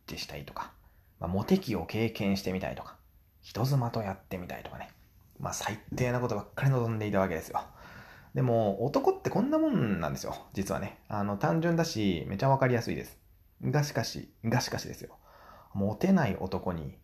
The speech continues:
こんな未来はやってこないんですよ。残念ながらね、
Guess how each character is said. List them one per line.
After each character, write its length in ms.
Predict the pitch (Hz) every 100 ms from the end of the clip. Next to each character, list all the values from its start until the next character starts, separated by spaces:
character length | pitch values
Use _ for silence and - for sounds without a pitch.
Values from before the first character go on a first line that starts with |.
| - -
こ 160 | 120
ん 160 | 156 151
な 80 | 143
未 160 | 131
来 180 | 101 82
は 140 | 65
や 240 | 80 82 85
っ 200 | - -
て 120 | 127
こ 300 | - - 113
な 180 | 135 147
い 20 |
ん 100 | 135
で 80 | 92
す 80 | 69
よ。 260 | 69 - - _ _ -
残 300 | 123 151 143
念 200 | 135 131
な 80 | 127
が 100 | 120
ら 40 |
ね、 240 | 147 190